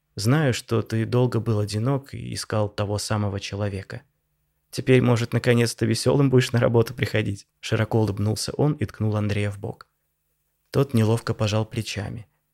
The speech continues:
Любая мысль о Лике все еще отправляла его на вершину блаженства, но где-то в глубине души закралась тревога. Он решил сегодня же непременно поговорить с ней и все выяснить.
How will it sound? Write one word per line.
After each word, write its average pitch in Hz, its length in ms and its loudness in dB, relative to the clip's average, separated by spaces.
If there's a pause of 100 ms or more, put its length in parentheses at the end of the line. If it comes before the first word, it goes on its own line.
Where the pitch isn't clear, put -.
(320)
Любая 117 400 2
мысль 117 360 0
о 107 100 -2
Лике 117 280 0
все - 200 -2
еще 120 220 0
отправляла 117 520 2
его 120 220 2
на 120 60 2
вершину 120 440 0
блаженства, 120 720 -2 (320)
но 104 120 2
где-то 101 300 -2
в 98 40 -6
глубине 101 360 0
души 101 480 -4
закралась 107 540 -4
тревога. - 540 -4 (760)
Он 104 180 2
решил 104 300 0
сегодня 120 400 2
же 107 120 2
непременно 107 500 0
поговорить 107 480 -2
с - 80 -10
ней 104 100 -4
и - 140 -10
все 101 280 -4
выяснить. - 580 -12